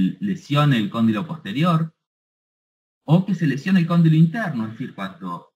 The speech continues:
la mecha va a hacer el túnel femoral, que al pasar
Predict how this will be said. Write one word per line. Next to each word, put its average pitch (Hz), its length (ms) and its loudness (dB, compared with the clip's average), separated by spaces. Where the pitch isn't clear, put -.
la 104 400 -2
mecha 110 760 0
va 117 440 -2
a 95 480 -6
hacer 95 300 -8
el 120 140 -6
túnel 135 260 -2
femoral, 151 580 2
que 107 460 -6
al 98 280 -4
pasar 104 840 -2